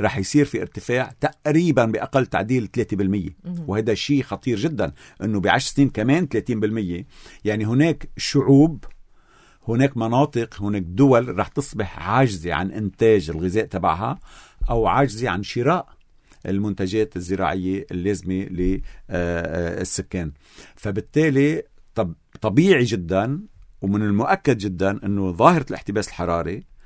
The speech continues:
Speaker 1: عم تأثر على المواسم الزراعية حول العالم لأسباب متعددة. أولًا،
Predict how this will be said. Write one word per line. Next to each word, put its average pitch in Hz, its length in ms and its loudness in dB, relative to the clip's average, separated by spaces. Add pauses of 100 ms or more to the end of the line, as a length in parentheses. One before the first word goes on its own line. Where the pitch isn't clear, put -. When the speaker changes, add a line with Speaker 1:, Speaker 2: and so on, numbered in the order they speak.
(420)
Speaker 1:
عم 107 220 2
تأثر 113 600 -4
على 101 460 -2
المواسم 98 480 -2
الزراعية 90 480 -2
حول 82 260 -6
العالم 76 460 -6 (440)
لأسباب 117 800 2
متعددة. 104 720 2 (160)
أولًا، 127 400 4